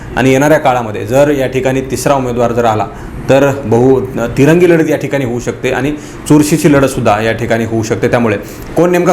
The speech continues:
खासदार या ठिकाणी होईल, उमेदवारी दिलीपजी खेडकर यांना मिळते का, हे पाहणं महत्त्वाचं ठरणार आहे. कशा प्रकारची नगर दक्षिणची निवडणूक होणार आहे, हे सुद्धा पाहणं महत्त्वाचं ठरणार आहे. कॅमेरा पर्सन परिवर्तन जाधवसह मी संग्राम धनवे,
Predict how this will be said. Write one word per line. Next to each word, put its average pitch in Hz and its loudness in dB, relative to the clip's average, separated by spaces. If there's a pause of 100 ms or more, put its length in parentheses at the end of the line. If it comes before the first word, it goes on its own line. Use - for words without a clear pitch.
खासदार 147 2
या 143 2
ठिकाणी 131 -2
होईल, 104 -6 (160)
उमेदवारी 147 4
दिलीपजी 123 -4
खेडकर 123 -2
यांना 123 0
मिळते 113 -2
का, - -4 (400)
हे 127 2
पाहणं 117 0
महत्त्वाचं 120 2
ठरणार 131 2
आहे. 131 0 (380)
कशा 156 2
प्रकारची 160 2
नगर 147 4
दक्षिणची 127 2
निवडणूक 117 2
होणार 110 2
आहे, 101 -4 (360)
हे 120 2
सुद्धा 123 2
पाहणं 107 0
महत्त्वाचं 101 2
ठरणार 85 0
आहे. 78 0 (360)
कॅमेरा 120 0
पर्सन 147 2
परिवर्तन 135 2
जाधवसह 120 2
मी 123 0
संग्राम 110 2
धनवे, 107 0